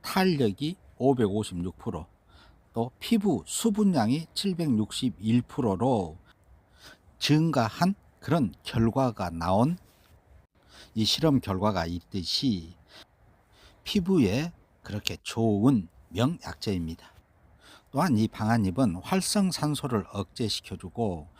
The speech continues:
콜라겐 감소를 막아주면서 프로콜라겐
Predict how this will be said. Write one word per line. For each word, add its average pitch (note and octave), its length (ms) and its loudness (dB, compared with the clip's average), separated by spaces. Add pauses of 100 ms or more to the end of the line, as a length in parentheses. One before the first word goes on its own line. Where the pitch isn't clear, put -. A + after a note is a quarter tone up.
(240)
콜라겐 G3 680 0
감소를 C3 720 0
막아주면서 G2 840 -2 (380)
프로콜라겐 D#3+ 800 2